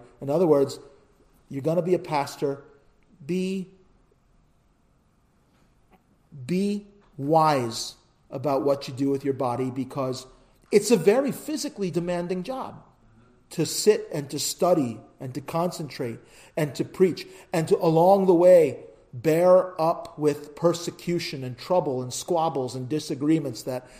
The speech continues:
always arise. All that stuff weighs in, weighs in. It weighs in very heavily,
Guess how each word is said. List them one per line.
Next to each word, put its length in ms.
always 460
arise. 560
All 220
that 180
stuff 320
weighs 480
in, 300
weighs 400
in. 240
It 120
weighs 400
in 160
very 320
heavily, 560